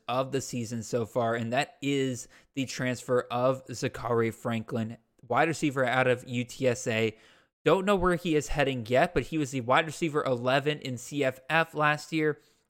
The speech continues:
was being drafted as the wide receiver three, a first round value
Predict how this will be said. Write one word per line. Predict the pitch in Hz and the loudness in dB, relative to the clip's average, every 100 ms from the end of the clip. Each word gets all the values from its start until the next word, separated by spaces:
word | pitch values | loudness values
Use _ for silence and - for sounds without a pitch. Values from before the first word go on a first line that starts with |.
| _ _ _ _ | _ _ _ _
was | 143 | -6
being | 120 139 | -2 -4
drafted | 113 143 147 151 151 | -2 0 0 -2 0
as | 135 123 | 0 -2
the | 120 | -2
wide | 110 131 147 | 2 4 4
receiver | 147 - 139 131 | -2 -4 -4 -4
three, | 120 131 143 151 143 - - - | -6 -8 -4 -2 -4 -8 -12 -8
a | |
first | 117 - 147 170 - | -6 0 2 2 -2
round | 127 127 131 156 131 | -4 2 2 0 -4
value | 107 120 131 143 147 147 | 2 4 4 2 0 0